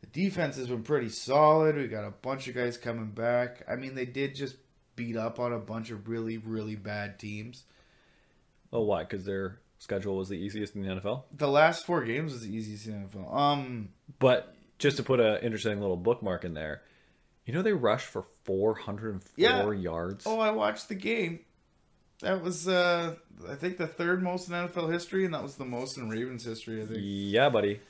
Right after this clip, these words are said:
Speaker 2: That's some alternate universe shit. But
Speaker 1: Um,
Speaker 2: anyways, you were playing Cincinnati. Keep going.
Speaker 1: Also, yeah, Lamar's run for two one thousand yard seasons, which is,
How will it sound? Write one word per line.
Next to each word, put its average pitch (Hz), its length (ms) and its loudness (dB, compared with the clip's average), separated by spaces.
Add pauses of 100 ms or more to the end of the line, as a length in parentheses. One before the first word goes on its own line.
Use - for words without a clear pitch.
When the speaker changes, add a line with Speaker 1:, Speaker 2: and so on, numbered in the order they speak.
(100)
Speaker 2:
That's 147 280 4
some 110 120 -2
alternate 101 260 -4
universe 87 340 -4
shit. 80 180 -2
But 156 180 0
Speaker 1:
Um, 117 60 4
Speaker 2:
anyways, 87 300 2
you 101 60 0
were 95 60 0
playing 87 220 -6
Cincinnati. 80 440 -12
Keep - 100 -6
going. 160 60 2
Speaker 1:
Also, 170 760 2
yeah, 175 340 0 (140)
Lamar's 139 480 2
run 151 240 -2
for 143 240 -8 (420)
two 208 400 0
one 175 220 0
thousand 156 400 4
yard 135 240 0
seasons, 147 460 -4
which 131 200 -8
is, 113 220 -14